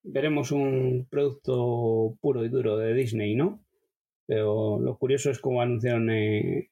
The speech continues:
el inicio del rodaje, ¿no? Ahí por todo lo alto, un-, subiendo un vídeo y yo creo que es lo que más destaca, ¿no? De eso, de ser una producción Disney en España y el marketing.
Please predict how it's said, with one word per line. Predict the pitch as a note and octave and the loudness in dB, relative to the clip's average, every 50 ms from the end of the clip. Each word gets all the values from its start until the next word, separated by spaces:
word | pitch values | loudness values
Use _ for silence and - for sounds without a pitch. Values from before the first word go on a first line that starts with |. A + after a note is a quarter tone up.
| _ | _
el | - - G#2+ A#2 | -6 -2 -2 0
inicio | A#2+ B2+ B2 A#2+ - A#2+ | 0 0 0 0 0 -2
del | A2+ G#2+ | -2 0
rodaje, | A2 A2+ A#2 A#2 A#2 A#2 - - A2 G#2 | 0 0 0 0 0 -2 -2 -2 -2 0
¿no? | A2+ B2+ C3+ A#2+ | 0 0 0 0
Ahí | G#2+ G#2+ A2 A2+ G#2+ | 0 2 0 0 0
por | G#2 A2+ G#2+ A2 - | -2 -4 -6 -4 -2
todo | A2+ A2 G#2+ G#2 | -2 0 0 0
lo | G2 F#2+ A#2 | 2 2 0
alto, | C3+ C3+ B2+ B2+ C#3+ C#3 C3+ B2 A#2+ | 0 0 0 -2 0 0 0 0 0
un-, | A#2 A2+ A2+ A2+ A#2 B2+ | 0 0 0 -2 -2 -4
subiendo | B2 - B2 A#2+ A#2 A2 A2+ G#2+ G#2+ | -4 -4 -2 0 0 0 0 0 -2
un | G#2+ | -2
vídeo | A2+ B2 C3+ C3+ C#3 C#3 C#3+ C#3+ C#3+ C#3+ C#3 C#3 | 0 0 0 2 2 2 2 2 0 0 0 0
y | B2+ A2+ G#2+ G#2+ A2 A2+ - - - _ _ - - - - | -2 -2 -4 -4 -6 -8 -12 -18 -20 _ _ -6 -6 -4 -2
yo | C3 C3+ | -2 0
creo | D3 D3+ C3+ | 0 0 0
que | B2 C3 | 0 0
es | A#2 | 0
lo | B2+ B2 A2 | 0 0 0
que | A#2+ | 0
más | A#2+ A#2+ A2 A#2 | 0 0 0 0
destaca, | A#2 G#2+ - C3+ B2 A#2+ - G#2+ G#2+ | -2 0 0 0 0 0 0 -2 0
¿no? | A#2 C3 C#3+ C3 A#2+ | 0 2 2 2 2
De | A2 A2+ A2+ A2+ A#2+ A#2 A2+ | 0 0 0 0 0 0 -2
eso, | G#2+ - - G2+ | -2 -4 -6 -6
de | G2+ G#2 G#2 A2 | -4 -4 -4 -4
ser | - B2 | -2 -2
una | A#2+ A#2+ A#2 | 0 0 0
producción | A#2 C3 A#2+ A2+ A2 A#2+ A2+ A2+ A#2 | 0 0 0 0 2 0 0 0 0
Disney | C3+ C3 D3 E3+ F3 F#3+ G3 F#3 C#3+ | 0 -2 0 0 0 0 0 0 0
en | B2+ A#2 A#2 | -2 -2 -4
España | A2 - - C3 C3+ D3+ E3 F3+ F#3+ A3+ B3 - _ _ _ _ _ _ _ _ | -6 -6 -6 -4 -2 0 2 2 0 0 -2 -8 _ _ _ _ _ _ _ _
y | B2+ A2+ | -2 0
el | A2+ | 0
marketing. | A#2 C#3 D3+ - - A#2+ G2+ - G2+ G#2 G2+ - | 2 0 0 0 0 -2 -2 0 -2 -2 -2 -4